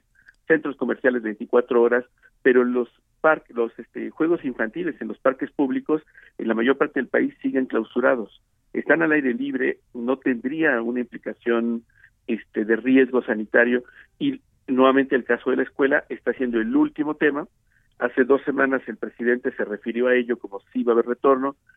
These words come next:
la Secretaría de Educación también lo planteó, pero van dos semanas en donde no hay prácticamente ninguna discusión, diálogo público, ni reuniones. Y esto, eh, bueno, el, la jefa de gobierno hace dos días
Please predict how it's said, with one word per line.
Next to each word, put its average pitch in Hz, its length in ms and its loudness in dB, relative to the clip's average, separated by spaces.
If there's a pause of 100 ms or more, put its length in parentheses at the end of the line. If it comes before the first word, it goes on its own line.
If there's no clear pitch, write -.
(180)
la 107 140 0
Secretaría 117 380 -2
de 123 60 4
Educación 120 380 -4
también 110 220 -4
lo 120 100 0
planteó, 135 440 0 (380)
pero 117 260 4
van 127 200 2
dos 131 120 -2
semanas 131 380 -4
en 117 120 -6
donde 107 220 -6
no 113 180 -2
hay 131 200 0 (140)
prácticamente 123 600 -2
ninguna 110 400 -6
discusión, 120 640 -2
diálogo 113 440 -2
público, 120 680 0
ni 110 160 -4
reuniones. 117 640 -2 (500)
Y 131 160 2
esto, 143 380 2 (180)
eh, 110 200 2
bueno, 117 260 2
el, 107 160 -4
la 104 80 -2
jefa 131 280 0
de 120 60 -2
gobierno 117 400 2
hace 117 160 -4
dos 113 240 -2
días 123 320 2